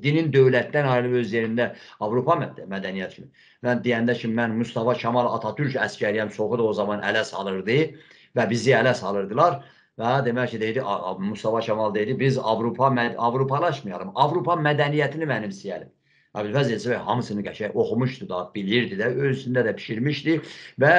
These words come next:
çox adam indi bəzi vaxtlar bəzi adamlar çıxır. Ə, Əbülfəz Elçi bəy elə adam deyildi. Siyasətçi idi, bilir də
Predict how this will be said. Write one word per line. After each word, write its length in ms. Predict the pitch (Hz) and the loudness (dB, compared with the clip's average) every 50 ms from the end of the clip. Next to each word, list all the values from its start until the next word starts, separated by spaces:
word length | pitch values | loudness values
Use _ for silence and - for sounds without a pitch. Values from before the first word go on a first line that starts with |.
| 156 - - - - | 6 4 0 -6 -12
çox 220 | _ - 156 143 135 | _ 2 2 4 4
adam 220 | 143 143 143 135 135 | 4 4 4 2 2
indi 80 | 127 123 | 2 2
bəzi 320 | 127 139 139 139 123 131 | 4 4 4 4 4 2
vaxtlar 300 | 131 123 123 131 127 117 | 2 2 2 0 0 2
bəzi 280 | 127 127 123 120 113 123 | 2 2 2 2 2 2
adamlar 360 | 120 120 120 120 123 120 117 | 2 2 2 2 2 0 0
çıxır. 300 | - - - 117 120 123 131 131 131 - - - - - - | -2 -4 -2 2 4 4 4 4 2 -2 -10 -20 -20 -10 -4
Ə, 140 | 143 151 156 143 - 175 | -2 0 0 0 0 0
Əbülfəz 380 | 180 190 170 165 190 190 180 170 | 0 0 0 0 0 0 0 0
Elçi 240 | 165 143 131 - 143 | -2 -2 -2 0 2
bəy 220 | 147 160 160 156 143 - - - _ _ - | 2 4 4 2 0 -4 -10 -18 _ _ -8
elə 120 | 104 107 117 117 | -4 -2 0 0
adam 260 | 101 107 104 101 98 | 0 0 0 2 4
deyildi. 360 | 107 113 104 92 82 80 - - - | 4 4 4 2 -2 -6 -10 -14 -16
Siyasətçi 720 | - - 110 101 101 95 - 98 92 90 - - 131 127 127 | -4 0 2 2 2 2 0 -4 -8 -10 -8 -4 -2 -2 0
idi, 160 | 113 123 113 - - | 0 -2 -2 -2 -4
bilir 300 | 104 101 107 113 113 113 | -2 0 2 2 2 2
də 80 | 113 | 2